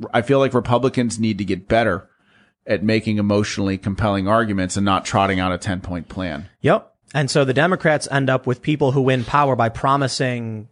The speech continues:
Speaker 2: you know, whispering sweet nothings into the ears of their constituents. Like, that's why it, there's a tendency, it's why the Democrats are the party of continually moving further and further left.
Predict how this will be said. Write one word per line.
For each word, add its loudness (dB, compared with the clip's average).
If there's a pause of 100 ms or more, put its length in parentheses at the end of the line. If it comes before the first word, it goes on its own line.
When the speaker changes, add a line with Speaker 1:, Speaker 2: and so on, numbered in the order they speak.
Speaker 2:
you -6
know, -6
whispering -2
sweet -4
nothings -4
into -4
the -6
ears -2
of -6
their -4
constituents. -4 (400)
Like, 0
that's 2
why 4
it, -4
there's 2
a -2
tendency, -4 (180)
it's -8
why 2
the 0
Democrats 2
are 2
the -4
party 0
of 0
continually -2
moving 0
further -2
and -4
further -2
left. -4